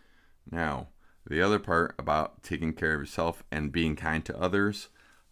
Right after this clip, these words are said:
other people are gonna have their opinions. They're gonna have their places where they're getting their information from, and they're gonna have their beliefs.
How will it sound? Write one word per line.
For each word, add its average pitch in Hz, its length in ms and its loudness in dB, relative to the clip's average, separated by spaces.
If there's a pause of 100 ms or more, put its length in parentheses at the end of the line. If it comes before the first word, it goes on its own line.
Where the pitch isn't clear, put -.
(160)
other 98 200 4
people 120 280 0
are 110 60 4
gonna 107 160 0
have 104 140 2
their 120 100 0
opinions. 90 540 -4
They're 78 160 -4
gonna 78 160 -4
have 80 180 0
their 82 140 0
places 85 480 -4
where 80 160 0
they're 78 240 2
getting 82 340 0
their 92 240 2
information 67 640 -6
from, 69 420 -6 (500)
and 73 280 -4
they're 73 160 2
gonna 76 180 -2
have 76 300 0
their 78 140 0
beliefs. 80 640 -2